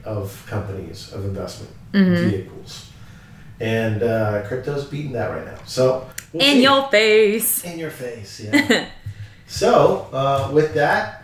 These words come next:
Speaker 1: uh, you know, we've covered a lot. We've gone through what you do with your Bitcoin, uh, what you don't do with your Bitcoin, hopefully, um,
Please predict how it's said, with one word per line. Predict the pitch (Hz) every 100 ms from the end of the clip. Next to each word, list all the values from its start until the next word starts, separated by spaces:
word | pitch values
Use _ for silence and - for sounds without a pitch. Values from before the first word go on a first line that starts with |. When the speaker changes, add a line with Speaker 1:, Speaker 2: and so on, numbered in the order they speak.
| -
Speaker 1:
uh, | 127 127 127 127 123
you | 127
know, | 165 -
we've | 127 127 -
covered | 135 131
a |
lot. | 123 - 107 - -
We've | 110 104 -
gone | 123 117 123 120
through | 123 113
what | 107 131 143
you |
do | 135 135
with | 127
your | 120
Bitcoin, | 139 - 156 156 160 160 - - - - - 107
uh, | 110 113 113 110 110 110
what | 117 110
you | 107
don't | 113 - -
do | 95
with | 90
your | 95 95
Bitcoin, | 98 - 98 92
hopefully, | 101 - 110 147 - -
um, | 107 107 107 104 101